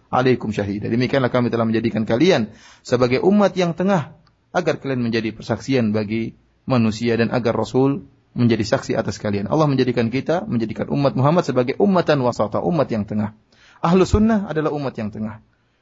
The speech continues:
Oleh karena kita tahu bahwasanya sebaik-baik urusan adalah yang paling tengah, tanpa berlebih-lebihan, ya, dan tanpa juga kekurang-, kekurangan. Oleh karenanya, di antara hak-hak Ahlul Bait, ya,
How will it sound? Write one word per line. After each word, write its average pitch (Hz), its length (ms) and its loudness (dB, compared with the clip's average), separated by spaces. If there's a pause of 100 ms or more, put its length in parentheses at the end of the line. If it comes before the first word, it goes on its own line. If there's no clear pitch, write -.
(160)
Oleh 131 160 0
karena 147 480 -2
kita 117 160 -6
tahu 143 160 0
bahwasanya 117 400 0
sebaik-baik 180 560 2
urusan 208 480 0
adalah 185 240 0
yang 214 140 2
paling 226 240 -2
tengah, 208 320 0 (480)
tanpa 185 320 2
berlebih-lebihan, 135 920 -2
ya, 117 200 -8
dan 110 240 -4
tanpa 117 240 -2
juga 131 240 -2
kekurang-, 202 480 0 (120)
kekurangan. 170 600 2 (760)
Oleh 107 200 -6
karenanya, 175 480 2 (400)
di - 160 -6
antara 170 400 2
hak-hak 143 400 -2
Ahlul 135 240 0
Bait, 135 400 -2 (480)
ya, 117 320 -4